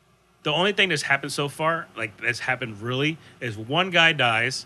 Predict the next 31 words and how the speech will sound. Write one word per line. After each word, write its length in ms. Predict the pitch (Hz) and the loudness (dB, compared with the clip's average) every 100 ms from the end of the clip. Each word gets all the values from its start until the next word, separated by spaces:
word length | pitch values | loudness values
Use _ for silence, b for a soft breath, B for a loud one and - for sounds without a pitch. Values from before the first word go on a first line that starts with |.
| - | -10
that's 200 | - 113 135 | -8 -6 -4
their 120 | 139 | -4
friend, 380 | - 147 120 117 | -2 -2 -2 -2
like, 180 | 104 | -4
there's, 240 | 123 113 120 | -4 -6 -6
like, 160 | 107 | -10
friend 380 | 107 170 147 120 107 | -6 0 0 0 -4
that 120 | 113 | -4
they 80 | 117 | -2
met 240 | 135 196 | 4 4
in 80 | 196 | 4
a 60 | - | -2
prison 540 | - 175 139 117 110 - - | -2 0 0 -4 -8 -14 -6
who 80 | 131 | -4
they 160 | 123 | -2
rescued, 560 | 110 160 - - 117 107 B B B | 0 0 0 -2 -8 -8 B B B
and 140 | 131 | -2
then 180 | 131 131 | 0 -2
from 260 | 107 135 131 | -4 -4 0
there, 280 | 151 160 147 B - | 2 2 0 B -10
then 120 | 131 | -8
you 60 | 120 | -6
find 280 | - 156 | -2 0
out 40 | 139 | 0
a 40 | |
little 160 | 135 131 | -2 -2
bit 60 | 127 | -2
more 380 | 143 151 135 120 | -2 -2 -2 -4
about 400 | 123 117 127 110 | -4 2 2 2
his 160 | 131 120 | -2 -2
eye. 300 | 104 - | -4 -6